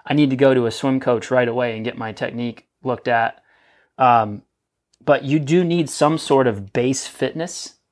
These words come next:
in the water to even improve in your technique, because, um, if you can't physically hold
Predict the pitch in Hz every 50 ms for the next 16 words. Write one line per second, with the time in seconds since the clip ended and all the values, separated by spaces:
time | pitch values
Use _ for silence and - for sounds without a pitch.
0 | _ - 147 135 131 123 110 107 110 113 120 127 - 165 180 180 180 _ _ _
1 | _ _ _ _ - - 151 - 143 147 143 143 131 127 120 113 - - 139 135
2 | 139 135 131 113 117 113 113 113 110 - - 127 107 - 127 127 120 - _ -
3 | 127 117 - 123 117 117 113 113 113 - _ _ _ _ _ _ _ _ _ _
4 | _ - 120 117 113 113 - _ - 135 127 - 143 156 160 156 - 160 147 143
5 | 139 - _ _ _ _ - - 147 135 131 135 139 127 117 - - - 151 143
6 | 139 143 139 127 120 -